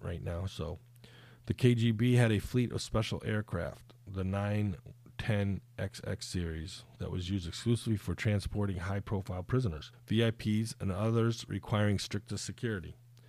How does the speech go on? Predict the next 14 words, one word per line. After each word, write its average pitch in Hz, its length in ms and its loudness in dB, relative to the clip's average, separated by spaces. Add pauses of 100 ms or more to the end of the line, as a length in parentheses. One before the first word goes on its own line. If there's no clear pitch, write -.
(300)
These 117 240 4
were 120 100 8
used 117 320 6
for 101 200 -2
even 104 380 2
very 107 340 4
short 104 380 2
trips 92 360 0
rather 92 280 -2
than 92 200 -4
using 95 380 -4
open 95 320 -6
land 92 240 -4
transportation. 87 760 -4